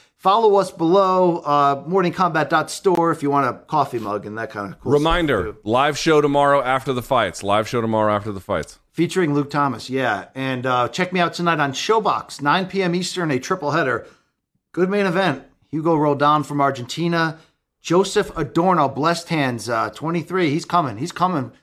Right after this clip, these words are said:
Speaker 1: New weight class at one forty. Check it out there. Uh, wow, what a show. What a, what a time to be alive, Luke. What a turn of events, U F C this weekend.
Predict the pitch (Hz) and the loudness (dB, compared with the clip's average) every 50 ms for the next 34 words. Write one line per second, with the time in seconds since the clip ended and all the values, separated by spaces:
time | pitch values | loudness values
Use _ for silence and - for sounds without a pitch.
0 | _ _ _ _ - 139 147 147 156 175 190 180 175 175 180 - - 175 147 127 | _ _ _ _ -6 -2 0 2 2 4 4 4 4 2 2 2 0 0 0 0
1 | - 139 131 123 139 147 143 - - 156 147 131 123 - - 160 156 156 165 156 | -2 -4 -4 -2 -2 -2 -2 -2 -2 -2 -2 -2 -2 -4 -6 -6 -6 -4 -2 0
2 | 147 143 139 139 - 135 131 127 127 117 - - - _ _ _ _ _ _ - | 2 0 0 0 -2 -2 0 0 -2 -4 -6 -10 -20 _ _ _ _ _ _ -2
3 | 127 123 123 120 113 107 98 - - 156 160 143 123 110 147 202 180 143 - - | 2 2 4 4 2 0 -2 -6 -4 0 0 2 2 2 0 0 0 0 0 0
4 | 180 165 160 156 180 185 156 151 165 214 185 151 - - 147 135 120 110 110 101 | 0 0 2 2 0 0 0 0 0 0 0 -2 -2 -2 -4 -4 -4 -4 -8 -8
5 | 117 113 110 107 110 107 107 101 117 123 120 117 165 208 214 151 - - - 160 | -6 -6 -4 -4 -4 -4 -6 -6 -4 -6 -4 0 2 2 2 2 -2 -4 -2 -2
6 | 190 190 190 - 151 165 147 151 143 127 120 107 - - - 139 143 143 139 131 | 0 0 0 0 -2 -2 -2 0 0 -2 -2 -6 -12 -16 -12 -4 0 2 2 2
7 | - - - 151 139 120 127 117 - - 127 127 120 - 127 113 113 107 - | 2 -2 -8 -8 -8 -6 -6 -8 -8 -8 -10 -10 -8 -6 -6 -6 -6 -8 -12